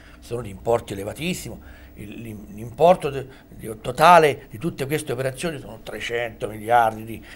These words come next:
triliardi di dollari l'anno, eccetera, eccetera, a cui cospetta la Tobin finanziaria è un, è un qualche cosa di talmente minimo che manco si percepisce. Detto questo, queste operazioni sono così elevate e toccano questi aspetti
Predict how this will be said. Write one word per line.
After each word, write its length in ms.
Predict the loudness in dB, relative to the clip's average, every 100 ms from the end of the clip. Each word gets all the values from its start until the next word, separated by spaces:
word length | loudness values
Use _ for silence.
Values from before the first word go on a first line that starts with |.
| -18 -10
triliardi 680 | -8 0 4 6 4 0
di 80 | -2
dollari 380 | 4 4 4 6
l'anno, 300 | 6 6 2
eccetera, 400 | -4 -4 -2 -2
eccetera, 320 | -4 -4 -2
a 40 | -2
cui 120 | -4
cospetta 400 | -8 -4 -4 -2
la 40 | -2
Tobin 260 | -4 -6
finanziaria 540 | -8 -8 2 2 2 -4 -16 -8
è 160 | 2 2
un, 300 | 2 -2 -8 -14 -20 -20 -20 -20 -20 -20 -20 -20 -20 -14
è 80 | -12
un 80 | -10
qualche 200 | -12 -10
cosa 240 | -10 -10
di 100 | -10
talmente 560 | -10 -8 -6 -6 -6 -6
minimo 300 | -4 -4 -4
che 120 | -4
manco 300 | -4 -4 -6
si 100 | -6
percepisce. 600 | -6 -4 -6 -8 -12 -16 -20 -20 -20 -2
Detto 320 | -2 0 0
questo, 400 | 0 0 -6 -16 -16 -20 -20 -20 -8
queste 320 | -4 -4 -4
operazioni 800 | -2 -2 -2 -4 0 2 0 -4 -14 -20 -12
sono 320 | -6 -4 -4
così 400 | -4 -4 -4 -2
elevate 540 | 0 2 2 0 -6
e 180 | -8 -2
toccano 420 | 0 0 -4 -8
questi 280 | -8 -8 -8
aspetti 640 | -8 -2 -2 -2 -10 -12